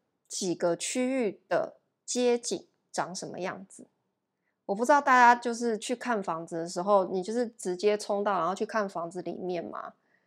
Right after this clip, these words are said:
其实看外面比看里面还重要欸。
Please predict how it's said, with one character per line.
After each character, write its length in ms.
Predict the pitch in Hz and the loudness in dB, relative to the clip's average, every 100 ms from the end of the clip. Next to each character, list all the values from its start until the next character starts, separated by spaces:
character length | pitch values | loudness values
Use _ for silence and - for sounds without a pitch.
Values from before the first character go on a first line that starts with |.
| _ _ _ _ _ _ _ - | _ _ _ _ _ _ _ -10
其 160 | - | -4
实 140 | 247 302 | -2 0
看 320 | 311 302 269 | 0 0 4
外 180 | 277 233 | 2 2
面 280 | 240 220 | 2 0
比 160 | 180 170 | -2 -8
看 320 | - 233 190 | -6 -6 -6
里 120 | 175 | -8
面 180 | 160 190 | -12 -12
还 140 | 180 156 | -12 -12
重 300 | - 175 170 | -10 -10 -8
要 200 | 170 98 | -8 -8
欸。 160 | - | -12